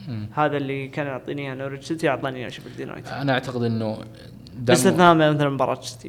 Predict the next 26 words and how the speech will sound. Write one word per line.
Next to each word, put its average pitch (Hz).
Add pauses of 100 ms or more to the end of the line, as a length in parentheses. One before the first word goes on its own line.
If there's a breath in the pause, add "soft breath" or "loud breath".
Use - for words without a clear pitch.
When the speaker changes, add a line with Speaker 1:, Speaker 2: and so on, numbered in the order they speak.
(160)
Speaker 1:
دا-، 123
دام 139
موجود، 123 (300)
دام 123
موجود، 110
آه، 82 (360)
لوتون 117
تاون 98
وبيرلي. 90 (680 loud breath)
أنا 120
ما 123
أعتقد 127
إنه 101
الموضوع، 98
آه، -
هيكون 104
صعب 87
يعني. - (320)
لسه 117
الموضوع 98
فيه 117
تصحيح، -
بس -
الموضوع 113
محتاج، 107 (100)
آه، -